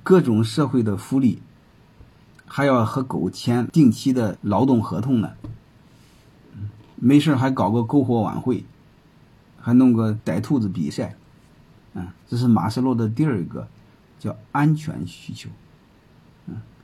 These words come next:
还有一个就是社会需求，就是没事儿就搞个比赛啦，然后出去开个什么郊游晚会啦，什么婚恋晚会啦，然后再评评优秀的猎狗啦，嗯，这叫社会需求。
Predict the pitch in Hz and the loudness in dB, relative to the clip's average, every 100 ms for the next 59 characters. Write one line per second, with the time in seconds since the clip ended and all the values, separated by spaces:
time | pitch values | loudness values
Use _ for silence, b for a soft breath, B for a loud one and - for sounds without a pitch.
0 | _ - 170 135 120 117 107 107 - 147 | _ 0 2 4 4 2 2 -2 -4 -4
1 | 117 98 104 92 65 57 - _ b b | -2 -4 -4 -6 -8 -14 -16 _ b b
2 | _ _ 110 113 110 113 127 123 113 113 | _ _ -4 0 4 4 4 2 -2 -2
3 | 95 104 113 101 82 127 110 92 82 - | -4 -2 -2 -2 -4 -4 -4 -4 -6 -10
4 | - b b b - 113 113 107 131 120 | -20 b b b -4 0 0 -2 -4 -2
5 | 117 107 92 - - 127 117 113 110 110 | 0 0 -4 -10 -6 -2 0 -2 0 0
6 | 107 104 - 135 127 120 104 - 135 120 | 0 -2 -2 2 4 2 0 -2 -2 0
7 | 87 78 - _ _ _ - 113 104 - | -2 -8 -12 _ _ _ -6 -2 -2 0
8 | 131 131 113 98 73 - 123 76 69 - | 2 4 2 -2 -4 -2 -2 -4 -10 -18
9 | - - _ _ - - 113 113 113 110 | -20 -20 _ _ -18 -6 -2 0 0 0
10 | 113 101 - 110 123 107 110 131 117 113 | -2 -4 -4 -4 0 0 2 2 2 -2
11 | 101 113 101 - - 98 101 _ - _ | 0 0 -2 -6 -8 -8 -12 _ -20 _
12 | _ - - - - - _ _ - 117 | _ -20 -20 -16 -16 -18 _ _ -8 -4
13 | 113 98 - 170 170 - - - - | -2 -4 -2 -2 -2 -8 -10 -14 -16